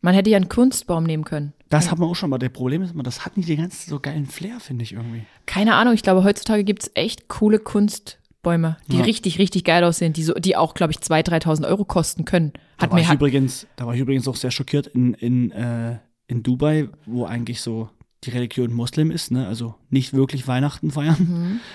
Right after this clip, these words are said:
Speaker 2: dass die Weihnachtsbäume in den, äh, in den, unten in den Halls gehabt haben, quasi in, in den ganzen Lobbys. Da
Speaker 1: Ja.
Speaker 2: war ich sehr erstaunt.
Speaker 1: In Lobbys und Einkaufszentren.
Speaker 2: Das ist krass, ne?
Speaker 1: Ja, aber das ist ja schon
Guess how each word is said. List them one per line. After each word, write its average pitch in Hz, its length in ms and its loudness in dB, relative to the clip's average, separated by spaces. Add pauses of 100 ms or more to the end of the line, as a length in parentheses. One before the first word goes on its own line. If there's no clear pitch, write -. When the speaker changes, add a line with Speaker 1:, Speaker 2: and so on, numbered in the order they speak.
(160)
Speaker 2:
dass - 140 0
die 123 180 0
Weihnachtsbäume 135 600 2
in 123 140 0
den, 127 240 2
äh, 117 380 -2 (560)
in 135 120 -2
den, 123 420 0
unten 135 200 0
in 127 140 2
den 123 220 0 (100)
Halls 139 280 -4
gehabt 156 280 -8
haben, 160 140 -2
quasi 139 280 -2
in, 127 80 0
in 123 200 0
den 123 120 -2
ganzen 120 280 -4
Lobbys. 127 440 0 (1000)
Da - 60 2
Speaker 1:
Ja. 185 100 6
Speaker 2:
war 135 60 2
ich - 60 -6
sehr 131 120 0
erstaunt. 117 500 -2
Speaker 1:
In 190 220 4
Lobbys 262 340 4
und 220 100 -2
Einkaufszentren. 202 540 -4
Speaker 2:
Das 175 160 -2
ist - 140 -8
krass, - 240 -8
ne? 127 180 2 (140)
Speaker 1:
Ja, 135 200 -10
aber 151 140 -8
das 156 140 -14
ist - 80 -8
ja 170 80 -8
schon 165 340 -8